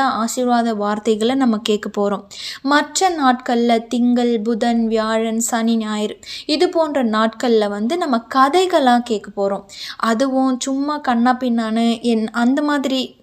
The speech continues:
நீங்க பயப்பட வேண்டாம். நம்ம சேனல்ல எப்படி இருக்க போகுது அப்படின்னு சொல்லிட்டு நீங்க வந்து பயப்பட வேண்டாம். நம்மளோட வீடியோஸை பொறுத்த வரைக்கும்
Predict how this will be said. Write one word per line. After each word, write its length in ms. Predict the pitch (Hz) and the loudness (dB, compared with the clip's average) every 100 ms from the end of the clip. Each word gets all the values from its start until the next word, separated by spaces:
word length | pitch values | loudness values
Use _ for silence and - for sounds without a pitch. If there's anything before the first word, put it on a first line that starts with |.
| 220 | -2
நீங்க 240 | 233 220 | 0 2
பயப்பட 440 | 208 214 254 302 302 | 2 2 4 4 4
வேண்டாம். 360 | 262 220 208 190 | 2 0 -2 -4
நம்ம 240 | 214 208 | -6 -6
சேனல்ல 500 | 214 226 233 240 247 233 | -6 -4 0 0 2 0
எப்படி 280 | 226 247 | -2 -2
இருக்க 220 | 262 240 240 | -2 -4 -6
போகுது 320 | 226 214 220 | -6 -2 -2
அப்படின்னு 340 | 220 202 220 226 | -2 -2 -4 -2
சொல்லிட்டு 360 | 240 220 220 277 311 - - - | -4 -4 -2 -2 -4 -12 -14 -4
நீங்க 260 | 240 240 233 | 2 4 4
வந்து 220 | 233 233 233 | 2 0 2
பயப்பட 460 | 233 240 285 330 311 | 2 2 4 2 2
வேண்டாம். 340 | 254 220 208 | 0 -2 -4
நம்மளோட 340 | 208 208 214 226 247 233 | -6 -6 -2 0 0 -2
வீடியோஸை 420 | 220 233 240 240 214 | -2 -2 -2 -4 -6
பொறுத்த 300 | 214 214 226 | -8 -8 -6
வரைக்கும் 460 | 220 208 208 262 | -4 -4 -6 -6